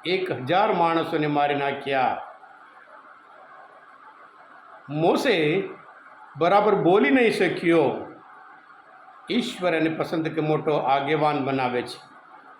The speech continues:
દાઉદ એક ભરવાડ ગોવાળો હતો. ઈશ્વર એને પસંદ કરી મોટા મહારાજા બનાયા.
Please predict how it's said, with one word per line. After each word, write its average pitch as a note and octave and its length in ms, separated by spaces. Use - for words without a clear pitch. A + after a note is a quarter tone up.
દાઉદ D#3 460
એક C3 160
ભરવાડ E3 420
ગોવાળો E3 460
હતો. C#3+ 460
ઈશ્વર G3+ 360
એને F#3+ 140
પસંદ G3 380
કરી F3+ 180
મોટા E3+ 280
મહારાજા E3+ 580
બનાયા. C#3+ 720